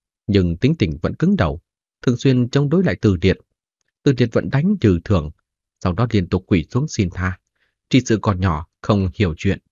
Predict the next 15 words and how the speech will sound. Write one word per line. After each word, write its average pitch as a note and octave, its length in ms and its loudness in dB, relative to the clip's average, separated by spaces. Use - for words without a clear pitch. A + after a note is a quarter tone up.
Xin F#2+ 400 2
vương F#2+ 180 2
thứ A#2+ 140 0
lỗi A#2+ 220 0
cho." A#2+ 220 -2
Lâu G2 140 2
ngày E2+ 380 2
thành F2+ 140 0
ra G2 100 0
cái B2+ 220 -2
tên F2+ 300 0
Thiếu D3 280 0
Bất F3+ 140 0
Tri F#2+ 180 2
Sự, F2+ 300 -2